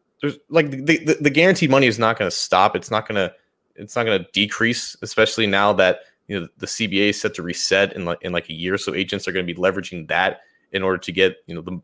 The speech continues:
the biggest payday early as possible. So, you know, these deals are never gonna be given out to the Bengals, no matter how much cap space that they have.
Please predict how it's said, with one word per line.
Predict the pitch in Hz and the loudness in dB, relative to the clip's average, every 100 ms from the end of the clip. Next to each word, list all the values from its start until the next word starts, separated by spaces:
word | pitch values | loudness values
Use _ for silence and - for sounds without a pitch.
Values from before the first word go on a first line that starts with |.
| - | -6
the | |
biggest | 90 92 - | -2 -2 -4
payday | - 107 101 95 - | -4 0 2 2 0
early | 92 95 | -2 -2
as | 85 | -4
possible. | - - 90 - 113 107 - _ _ _ | -4 -2 -2 0 -2 -2 -8 _ _ _
So, | - 123 113 107 - _ _ | 2 6 6 4 -8 _ _
you | 131 | -2
know, | 98 | -2
these | 90 104 147 156 | -4 -4 -2 0
deals | 123 143 117 | 4 4 4
are | |
never | 104 104 107 117 | 0 2 2 2
gonna | 104 98 | 0 0
be | |
given | 87 90 90 | -2 -2 -2
out | 85 82 - - | -2 -2 -6 -14
to | 82 | -12
the | |
Bengals, | 78 90 87 87 - | -4 -2 -2 -4 -2
no | |
matter | 104 107 101 | 2 4 2
how | - 117 | 2 0
much | 110 - | 0 -4
cap | - 110 | -2 -2
space | - 104 98 | -2 -6 -6
that | 92 | -8
they | 80 | -10
have. | - 98 101 135 | -4 0 2 0